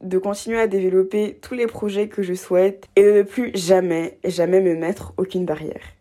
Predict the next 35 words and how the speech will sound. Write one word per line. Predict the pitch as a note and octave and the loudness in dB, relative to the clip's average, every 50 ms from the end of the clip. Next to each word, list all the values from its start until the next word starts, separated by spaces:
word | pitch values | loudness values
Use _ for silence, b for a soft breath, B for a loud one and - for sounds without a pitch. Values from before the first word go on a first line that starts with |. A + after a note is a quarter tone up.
| _ b b b b b b b b b b b - | _ b b b b b b b b b b b 0
Euh, | F3 F3 E3+ E3 - - | 2 2 2 2 0 -2
je | F#3 F3+ F#3 G3 | -4 -2 -2 0
me | G3 G3+ | 0 0
souhaite | G3 G#3 A3+ A3 A3+ A3+ - - _ _ - | 2 4 4 4 4 2 0 -12 _ _ -2
aussi | F#3 G3 G3 G3 G3 - - A3 A3 A3+ A3 - - | -2 0 0 -2 -6 -10 -8 -6 -6 -6 -6 -8 -10
de | F#3 F3 F3 F3 | -8 -4 -4 -4
grandir, | E3+ - - F3 F3+ F#3+ G3 F3 E3 E3+ D#3+ D#3 E3 E3 E3+ - - b b b b b b b | -2 -4 -2 0 0 0 0 -2 -4 -6 -4 -2 0 -2 -2 -4 -10 b b b b b b b
d'évoluer | E3+ D#3+ F#3 F#3+ F#3 F#3 F#3+ F#3+ F#3 F3 D#3+ E3 E3 E3+ F#3 F#3 F#3 - | -2 2 2 2 4 4 2 2 2 0 0 2 4 4 4 4 2 2
et | - E3 D#3+ D#3 D#3 D3 C#3+ C3+ - - - _ _ _ _ - | 0 0 2 2 2 2 0 -4 -8 -10 -14 _ _ _ _ -4
de | F3 F#3+ | -4 -2
continuer | F#3+ - A3+ A3 - - B3+ B3+ | 0 0 -2 -4 -2 -4 -2 0
à | A#3 G3+ | 0 -2
être | G#3 - - - - | -2 -4 -8 -6 -4
heureuse, | F3+ F#3 F3+ F3+ E3 F3+ F#3 - | -2 -2 -2 -4 -6 -8 -8 -10
quoi. | - - D3+ C#3+ - B B B B B B B B | -10 -8 -8 -8 -8 B B B B B B B B
De | F3 F3+ | 0 0
continuer | F3 F3+ F3+ F#3 - - F#3+ G3 G#3 | 2 2 0 0 -2 -4 -2 0 0
à | G#3 - - E3+ F3 | 0 2 2 4 2
être | F3+ F3+ - - | 2 0 -2 -6
entourée | F3+ F#3 - F3+ F3 F#3+ G3+ G3 | -8 -8 -8 -8 -4 -2 -2 -2
de | F3+ E3 D#3 D#3 | -2 -6 -8 -6
gens, | D#3+ E3+ F3 F3+ F3+ B B B B B B B | -4 -2 -2 -2 -2 B B B B B B B
de | E3+ | -8
personnes | E3+ - E3 E3+ - - F#3+ F#3+ F#3+ | -4 -4 -4 -4 0 0 0 2 0
géniales | F3+ E3 F3+ F3 E3+ E3+ E3 E3 E3+ F3+ F#3 F#3 - - | 0 -2 -4 -4 -2 -2 0 0 0 0 0 -2 -4 -4
et | - D#3+ | -6 -6
de | D#3+ D#3+ | -6 -6
me | D#3+ D#3+ D#3+ E3+ | -8 -6 -8 -8
faire | E3+ - E3+ E3 - - | -8 -8 -8 -8 -8 -10
plein | - - F3+ F#3+ | -8 -6 -4 -4
de | F3+ F3+ | -4 -4
souvenirs | F3+ - - - - D#3 D#3+ E3 E3 F3 F3+ F#3+ F#3+ - - | -8 -10 -14 -12 -8 -8 -6 -4 -4 -4 -4 -4 -6 -8 -10
magnifiques | E3+ E3+ E3 D#3+ E3+ E3+ E3+ - - F3 F#3 - | -6 -4 -4 -4 -4 -6 -8 -8 -10 -12 -10 -8
parce | - - - - | -10 -10 -10 -12
que | - - - - | -12 -12 -12 -12